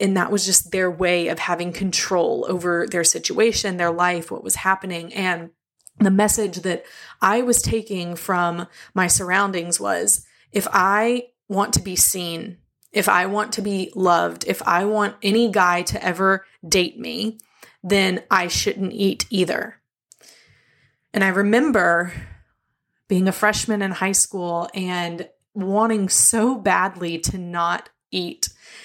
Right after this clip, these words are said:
I wanted so badly to not be hungry because I wanted so badly for,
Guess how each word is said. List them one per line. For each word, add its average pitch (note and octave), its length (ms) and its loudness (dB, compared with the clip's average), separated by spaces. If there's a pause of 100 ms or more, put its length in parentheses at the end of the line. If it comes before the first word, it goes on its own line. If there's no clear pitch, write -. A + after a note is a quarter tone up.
(160)
I G3 120 0
wanted G#3 320 0
so G#3+ 380 4
badly F3+ 500 0
to - 160 -4
not E3 340 -4
be E3 100 -4
hungry E3+ 640 -6 (840)
because G#3 300 0
I G3 80 2
wanted G3 360 0
so G3 280 2
badly F3 760 -2 (160)
for, F3+ 760 0